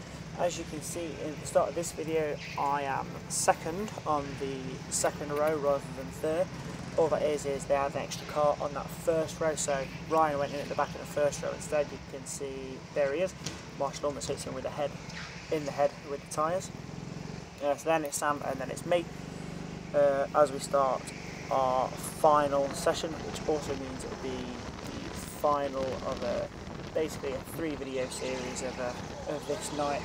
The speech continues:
at, at the track, getting the practice in. I noticed coming up straight around that first corner that the car that I'm in for this session has a lot more grip than, uh, than the previous two cars that I've had.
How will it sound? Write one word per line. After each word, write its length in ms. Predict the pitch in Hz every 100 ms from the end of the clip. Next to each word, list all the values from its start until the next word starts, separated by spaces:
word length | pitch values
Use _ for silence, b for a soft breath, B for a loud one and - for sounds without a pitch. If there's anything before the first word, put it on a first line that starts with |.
| -
at, 160 | 143 - - - -
at 180 | 151 147
the 100 | -
track, 240 | 165 151 - -
getting 160 | - -
the 60 | -
practice 380 | 151 - -
in. 100 | 147 - - - - - - 190
I 60 |
noticed 500 | 185 185 180 - - - - -
coming 240 | 190 170
up 160 | 165 -
straight 240 | - 156
around 180 | 151 151
that 100 | -
first 300 | 151 147 -
corner 400 | - 160 160 156
that 280 | - 135 - - - - - -
the 60 | 143
car 160 | 165 165
that 100 | -
I'm 200 | 117 135 -
in 100 | 175
for 180 | 175 -
this 160 | 160 -
session 320 | 175 - 196 -
has 100 | 143
a 80 | 131
lot 260 | 143 160 -
more 160 | 147 143
grip 200 | 156 139 - -
than, 160 | 139 135 127 -
uh, 260 | 123 113 107 -
than 100 | 127
the 60 | -
previous 380 | 151 139 139 -
two 120 | 151
cars 320 | - 143 -
that 120 | -
I've 120 | 131 -
had. 240 | 160